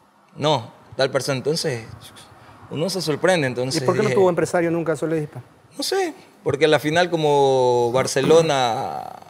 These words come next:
Speaker 1: pensaban que yo pertenecía a Barcelona, entonces la, la, las relaciones entre,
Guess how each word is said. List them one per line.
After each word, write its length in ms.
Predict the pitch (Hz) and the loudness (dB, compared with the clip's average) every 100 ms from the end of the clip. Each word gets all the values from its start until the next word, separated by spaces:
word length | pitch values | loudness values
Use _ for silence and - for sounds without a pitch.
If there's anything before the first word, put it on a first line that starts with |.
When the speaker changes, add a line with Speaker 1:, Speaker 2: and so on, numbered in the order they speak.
| - - | -16 -8
Speaker 1:
pensaban 320 | 127 139 147 | -6 -4 -2
que 80 | 143 | -2
yo 120 | 143 | -2
pertenecía 440 | 143 139 135 131 | -2 -4 -4 0
a 20 | 135 | 0
Barcelona, 640 | 127 120 139 151 135 123 - _ - - - - - | 0 -2 -2 -2 -4 -12 -18 _ -20 -20 -20 -20 -14
entonces 540 | 110 120 135 131 127 | -8 -4 -2 0 0
la, 240 | 117 113 - | 0 -2 -4
la, 260 | 110 117 117 | -4 -2 0
las 160 | 117 | 0
relaciones 580 | 117 127 123 - 170 165 | 0 0 0 2 2 2
entre, 440 | 143 131 131 113 | 0 0 0 0